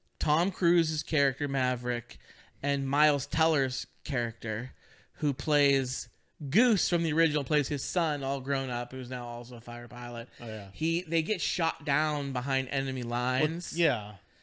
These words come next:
Speaker 1: And that was, like, the coolest fucking part.
Speaker 2: It was, because it became Top Gun three Behind Enemy Lines is what it
Speaker 1: Yes.
Speaker 2: became. And I was
Speaker 1: Owen Wilson, Behind Enemy Lines?
Speaker 2: Yeah.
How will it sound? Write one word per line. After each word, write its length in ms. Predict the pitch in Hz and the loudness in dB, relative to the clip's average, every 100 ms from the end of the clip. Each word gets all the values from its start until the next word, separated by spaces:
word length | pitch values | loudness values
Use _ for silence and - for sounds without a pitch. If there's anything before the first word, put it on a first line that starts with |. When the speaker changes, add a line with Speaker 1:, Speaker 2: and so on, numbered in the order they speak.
| _ _ - | _ _ 0
Speaker 1:
And 160 | 175 175 | 4 8
that 160 | 196 | 8
was, 160 | 339 370 | 6 2
like, 200 | 339 294 | 2 2
the 80 | 262 | 0
coolest 340 | 285 262 220 | 4 4 6
fucking 320 | 226 202 175 | 4 4 2
part. 220 | 151 160 139 | 6 6 8
Speaker 2:
It 20 | |
was, 240 | 247 147 | 6 4
because 300 | - 165 185 | -2 -4 -4
it 80 | 160 | -4
became 400 | 165 - 196 180 | -6 -4 -4 -2
Top 320 | 147 180 180 | 0 0 0
Gun 180 | 185 170 | -2 -6
three 220 | - 180 | -4 -4
Behind 320 | 151 143 156 147 | -2 -2 -2 -2
Enemy 240 | 143 143 | -2 -2
Lines 220 | 165 170 - 139 | -2 0 0 2
is 40 | |
what 100 | 151 151 | 2 2
it 60 | |
Speaker 1:
Yes. 80 | 127 | 2
Speaker 2:
became. 420 | 208 180 131 139 - - - | 2 2 -4 -10 -12 -20 -8
And 200 | - 165 | -2 0
I 100 | 165 | 2
was 200 | 165 147 156 - - - - - - - - _ - - - _ _ - - | 0 -2 -6 -14 -20 -20 -20 -20 -20 -20 -20 _ -20 -20 -20 _ _ -16 0
Speaker 1:
Owen 260 | 220 214 | 4 6
Wilson, 320 | 214 233 285 254 | 6 2 0 -2
Behind 280 | 196 196 202 | 2 2 2
Enemy 220 | 202 196 | 0 0
Lines? 480 | 190 214 285 - - | -2 -4 -6 -12 -12
Speaker 2:
Yeah. 140 | - | -14